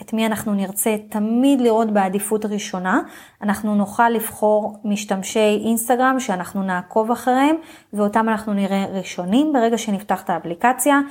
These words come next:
זאת אומרת, תהיה עדיפות לתוכן שהם מעלים,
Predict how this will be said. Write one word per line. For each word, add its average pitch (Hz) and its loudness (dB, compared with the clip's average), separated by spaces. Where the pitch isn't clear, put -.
זאת - -10
אומרת, 214 2
תהיה 214 4
עדיפות 208 0
לתוכן 196 0
שהם 180 -8
מעלים, 170 0